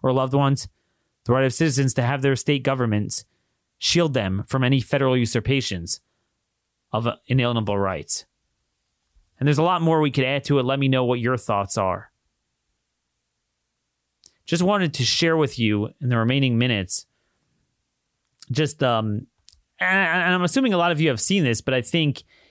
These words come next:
it's, um, just a real good summation of the fraud we did see in the election. Right now, we're talking about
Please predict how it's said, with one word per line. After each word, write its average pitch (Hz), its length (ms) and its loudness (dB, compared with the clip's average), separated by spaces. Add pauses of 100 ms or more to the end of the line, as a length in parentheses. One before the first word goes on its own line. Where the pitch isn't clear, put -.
(560)
it's, 143 400 -2
um, 113 640 0 (1120)
just 147 240 -2
a 139 120 2
real 143 480 2
good 131 680 0 (960)
summation 131 760 0 (140)
of 113 320 -2
the 113 100 -2
fraud 143 420 0
we 117 220 0
did 139 280 -2
see 131 200 0
in 117 60 0
the 110 80 2
election. 107 600 -2 (800)
Right 147 140 0
now, 143 180 0
we're 131 80 2
talking 135 260 0
about 113 200 0